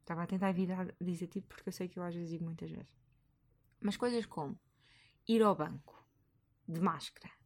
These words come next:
péssimo. Primeiro embacia-me os óculos, porque eu uso óculos. Depois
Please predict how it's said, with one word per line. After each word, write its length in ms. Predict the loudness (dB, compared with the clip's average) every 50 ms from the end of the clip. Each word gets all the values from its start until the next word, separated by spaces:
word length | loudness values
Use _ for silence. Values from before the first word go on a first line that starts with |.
| _ _ _ _ _ _
péssimo. 460 | -4 -2 -2 -2 -4 -8 -10 -10 -10 -12 -14 _ _ _ _ -4
Primeiro 240 | 0 2 4 4 4
embacia-me 380 | 4 2 2 0 0 0 0
os 80 | 0 0
óculos, 340 | -2 -4 -4 -6 -10 -10 -10
porque 160 | -12 -10 -8
eu 80 | -8 -8
uso 180 | -8 -8 -10
óculos. 440 | -12 -12 -14 -20 _ -20 -20 -20 _ _ _ -20 -20 -20 -20 -20 -20 -20 -20 -20 -20 _ -20
Depois 760 | -20 _ -6 -2 0 0 2 0 -2 -4 -8 -12 -16 -18 -20